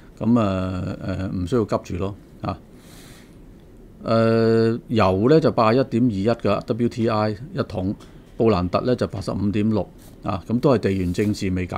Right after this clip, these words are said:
決啦，嚇，誒，俄烏啊，同埋以巴嘅事情都係未解決，咁啊，油價都係仍然就係，誒，企咗喺度啦，嚇。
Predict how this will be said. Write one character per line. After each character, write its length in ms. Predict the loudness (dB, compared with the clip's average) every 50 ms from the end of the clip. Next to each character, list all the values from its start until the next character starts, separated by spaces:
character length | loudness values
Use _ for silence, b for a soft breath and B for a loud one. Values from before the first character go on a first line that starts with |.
| -6 -4
決 200 | -4 -4 -4 -2
啦， 500 | -2 -2 -2 -4 -4 -2 -2 -4 -4 -4
嚇， 80 | -4 -4
誒， 140 | -4 -4 -4
俄 100 | -4 -4
烏 300 | -4 -4 -2 0 0 0
啊， 200 | 2 0 0 -2
同 100 | -4 -4
埋 260 | -4 -4 -4 -4 -6 -8 B B B B B B B
以 140 | -6 -4 -2
巴 240 | 0 0 0 0
嘅 160 | -2 -2 -4 -4
事 180 | -4 -6 -8
情 220 | -6 -6 -6 -4 -4
都 120 | -2 -2
係 160 | -2 -2 -2
未 140 | -4 -4 -6
解 220 | -6 -6 -6 -6 -6
決， 180 | -6 -8 -10
咁 240 | -8 -6 -4 -4 -2
啊， 140 | -2 -2 -4
油 340 | -4 -4 -4 -4 -4 -6 -4
價 160 | -4 -4 -4
都 140 | -2 -2 -2
係 120 | -2 -2
仍 220 | -2 -4 -4 -6 -6
然 180 | -4 -6 -6
就 120 | -4 -4 -6
係， 320 | -6 -4 -4 -6 -6 -6 -8 B B B B B B B B B B -8
誒， 340 | -6 -4 -4 -4 -4 -6 -6 -8 -10 -12 -16 -20 -20 -20 -20 -20 -20 -20 -20 -20 -20 -20 -10 -4
企 80 | -2 0
咗 160 | 0 2 2 0
喺 40 | 0
度 160 | -2 -2 -2
啦， 200 | -2 -4 -4 -6 -6 -6
嚇。 160 | -6 -6